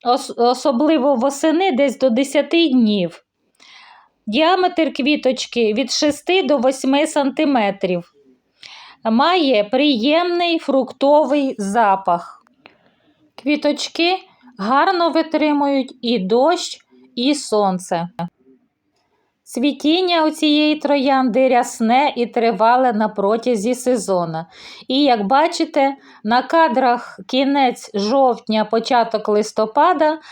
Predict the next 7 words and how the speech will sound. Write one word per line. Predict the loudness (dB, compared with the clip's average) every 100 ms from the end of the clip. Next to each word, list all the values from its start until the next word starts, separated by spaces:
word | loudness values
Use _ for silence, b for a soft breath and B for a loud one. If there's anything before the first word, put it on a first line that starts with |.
| B B
а | 0
вона | 2 2 2 0
цвіте | -4 -4 -4 0 2
і | 2
не | 0 0
думає | 0 0 2 2 2
зупинятися. | 0 -2 0 0 0 0 -2 -6 -4 -4 -4